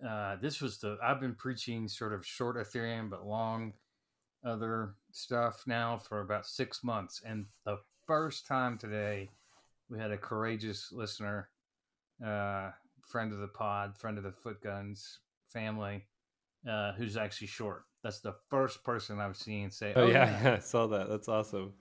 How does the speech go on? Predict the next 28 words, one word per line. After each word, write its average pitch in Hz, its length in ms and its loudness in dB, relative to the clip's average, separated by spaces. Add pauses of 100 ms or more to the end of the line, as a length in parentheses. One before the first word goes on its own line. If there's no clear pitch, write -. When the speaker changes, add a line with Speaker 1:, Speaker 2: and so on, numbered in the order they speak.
(260)
Speaker 1:
Yeah, 117 360 2
so 123 420 6 (400)
I, 139 160 6
I, 139 460 10
I, 135 260 10
I 127 120 8
do 135 280 2
think 143 300 2
they're 131 100 4
just, 117 340 -2
you, 123 140 -6 (220)
you 120 200 -8
need 143 300 0
to - 60 -8
constantly 147 420 4
remind 120 300 2
yourself 107 460 0
that 101 200 -10
this 117 260 -4
is 120 460 -2 (540)
a 110 80 -8
transfer 110 800 0
of 101 160 -6
risk 101 400 -2
that - 200 -16
you're 98 80 -14
taking 98 380 -12
on. 95 260 -14